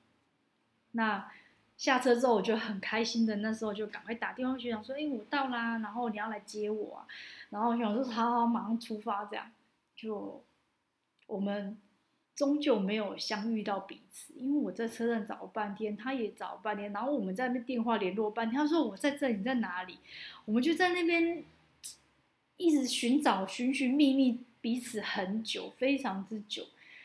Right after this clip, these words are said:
后来呢，我发现，就是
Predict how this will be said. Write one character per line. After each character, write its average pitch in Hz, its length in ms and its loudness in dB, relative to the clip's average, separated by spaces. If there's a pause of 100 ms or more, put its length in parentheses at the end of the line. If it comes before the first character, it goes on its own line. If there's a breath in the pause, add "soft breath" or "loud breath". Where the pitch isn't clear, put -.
(300 loud breath)
后 339 260 0
来 220 200 4
呢， 214 400 0 (720)
我 214 80 -10
发 247 220 2
现， 247 440 0 (960)
就 247 100 -12
是 233 440 -6